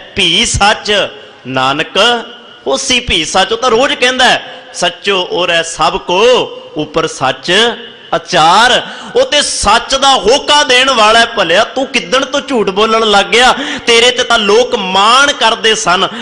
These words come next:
ਆ ਮੈਂ ਰਜਨੀਸ਼ ਓਸ਼ੋ ਦੀ ਨਾ ਦੋ ਦਿਨ ਪਹਿਲਾਂ ਇੱਕ ਵੀਡੀਓ ਸੁਣਦਾ ਸਾਂ, ਮੈਂ ਸ਼ੇਅਰ ਵੀ ਕੀਤੀ ਉਹ ਵੀਡੀਓ। ਉਹਦੇ ਵਿੱਚੋਂ ਪਤਾ ਕੀ ਕਹਿ ਰਿਹਾ ਹੈ? ਓਸ਼ੋ ਨੂੰ ਜਾਣਦੇ ਹੋ ਤੁਸੀਂ। ਉਹ ਕਹਿ ਰਿਹਾ, "ਦੁਨੀਆ ਦੇ ਅੰਦਰ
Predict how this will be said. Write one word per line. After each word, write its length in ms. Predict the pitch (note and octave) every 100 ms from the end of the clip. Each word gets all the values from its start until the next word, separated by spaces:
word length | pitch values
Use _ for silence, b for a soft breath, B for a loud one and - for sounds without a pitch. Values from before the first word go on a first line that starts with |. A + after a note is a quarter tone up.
| F#3
ਆ 120 | E3+
ਮੈਂ 300 | F#3+ F#3 F#3
ਰਜਨੀਸ਼ 440 | E3+ D#3 E3+ F#3
ਓਸ਼ੋ 340 | F#3 F#3 F#3 F#3
ਦੀ 120 | F#3
ਨਾ 160 | A3 A3+
ਦੋ 220 | F3 E3+
ਦਿਨ 160 | F3+
ਪਹਿਲਾਂ 320 | F3+ E3 F3 F3+
ਇੱਕ 140 | -
ਵੀਡੀਓ 340 | C#3+ G#3+ A3+
ਸੁਣਦਾ 380 | G#3 C3+ A2 A#2
ਸਾਂ, 400 | A#2+ F3 A3+ A#3 - - b b b b _ _
ਮੈਂ 80 | D3+
ਸ਼ੇਅਰ 340 | D#3 - F3+ G3+
ਵੀ 100 | G3+
ਕੀਤੀ 360 | E3 C3+ D#3
ਉਹ 80 | D3
ਵੀਡੀਓ। 600 | C3 C#3 D3 C3+ F3 - - B B B F#3
ਉਹਦੇ 220 | A#3 B3
ਵਿੱਚੋਂ 300 | A#3 A#3 A#3
ਪਤਾ 240 | F#3 F3+
ਕੀ 220 | G3 A3+
ਕਹਿ 260 | A3+ F#3+ F3+
ਰਿਹਾ 200 | F#3 E3+
ਹੈ? 340 | F#3 - - -
ਓਸ਼ੋ 260 | D#3+ G3+
ਨੂੰ 140 | G3+ F3+
ਜਾਣਦੇ 340 | C#3+ D3 D#3+
ਹੋ 40 | E3+
ਤੁਸੀਂ। 340 | B2+ - D3
ਉਹ 100 | E3
ਕਹਿ 260 | - D#3+ F3+
ਰਿਹਾ, 160 | G3
"ਦੁਨੀਆ 640 | C3+ A#2+ D#3 F#3+ A#3+ C4+ C#4
ਦੇ 280 | B3 B3+ F#3+
ਅੰਦਰ 440 | F#3+ A3 A3 E3